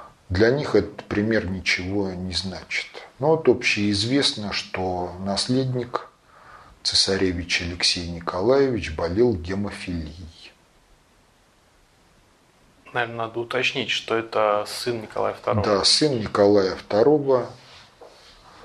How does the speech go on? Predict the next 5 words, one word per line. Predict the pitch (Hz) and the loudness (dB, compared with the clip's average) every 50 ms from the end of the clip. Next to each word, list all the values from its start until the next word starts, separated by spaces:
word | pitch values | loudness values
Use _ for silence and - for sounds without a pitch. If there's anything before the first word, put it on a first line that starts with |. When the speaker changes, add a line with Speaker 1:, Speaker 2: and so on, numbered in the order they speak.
| - - - - - - - - - _ _ _ _ _ _ _ - | -20 -20 -20 -20 -20 -20 -20 -20 -20 _ _ _ _ _ _ _ -4
Speaker 1:
Не-, | 135 120 135 143 | 0 4 4 6
гемофилия — | 135 120 110 131 143 139 135 127 - - 139 139 147 165 180 185 180 175 180 175 175 175 - | 6 6 6 6 6 6 4 2 2 4 4 6 6 6 4 2 4 6 4 4 4 0 0
это | - 117 - - 107 | 0 0 2 2 2
несвёртываемость | 104 107 107 98 - - 110 110 127 147 - 156 - - 127 123 120 123 117 113 110 107 98 - - - | 2 2 2 2 2 2 4 6 6 6 6 6 2 -2 2 4 4 4 4 2 -2 -4 -4 -4 -4 -4
крови. | - 95 95 85 85 76 76 78 78 | -4 -2 -2 -2 -4 -6 -8 -12 -14